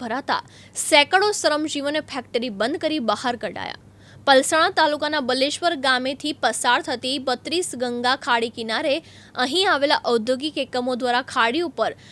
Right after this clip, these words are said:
વેલાણ કરી દિવાલો બનાવી દેતા ખાડી સાંકડી બનતા ખાડીનો પ્રવાહ ઉધાવા લાગતા દર વર્ષે પૂરની સ્થિતિ સર્જાય છે અને લોકોને ભારે હાલાકી થાય છે.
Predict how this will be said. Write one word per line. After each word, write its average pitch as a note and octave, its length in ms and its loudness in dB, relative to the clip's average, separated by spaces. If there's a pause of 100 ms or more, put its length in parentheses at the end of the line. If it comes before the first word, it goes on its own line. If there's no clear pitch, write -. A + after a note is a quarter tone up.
(180)
વેલાણ D4 480 6
કરી F#4+ 160 2
દિવાલો C#4+ 480 2
બનાવી B3+ 360 0
દેતા B3+ 260 2 (120)
ખાડી B3 300 2
સાંકડી C4+ 420 0
બનતા B3+ 420 0
ખાડીનો A#3 400 0
પ્રવાહ A#3 380 2
ઉધાવા A3 360 -2
લાગતા B3 400 2 (440)
દર D#4 320 8
વર્ષે G#4+ 240 4
પૂરની E4 340 -2
સ્થિતિ C4+ 400 -6
સર્જાય G3 540 -4
છે - 120 -8 (320)
અને C4 200 2
લોકોને C4+ 440 2
ભારે D4 280 4
હાલાકી C4 500 2
થાય G#3 260 -12
છે. - 140 -10